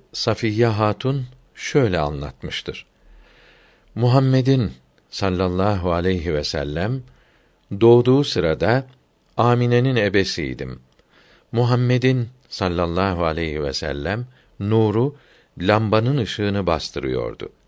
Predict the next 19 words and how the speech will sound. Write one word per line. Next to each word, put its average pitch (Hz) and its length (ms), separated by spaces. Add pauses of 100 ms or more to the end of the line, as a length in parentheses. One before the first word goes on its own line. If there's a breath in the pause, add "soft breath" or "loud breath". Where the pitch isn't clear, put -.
(540 soft breath)
O 160 140
gece 98 500 (280)
altı 113 400
alamet 95 640
gördüm. 60 500 (640 soft breath)
Birincisi, 135 680 (440)
doğar 127 400
doğmaz 104 420
secde 71 560
etti. 58 360 (500 soft breath)
İkincisi, 113 720 (340 soft breath)
başını 113 500
kaldırıp 104 540 (320 soft breath)
fasih - 580
bir 85 220
lisanla, 101 680 (420 soft breath)
"La 107 380
ilahe 90 520
illallah, 98 640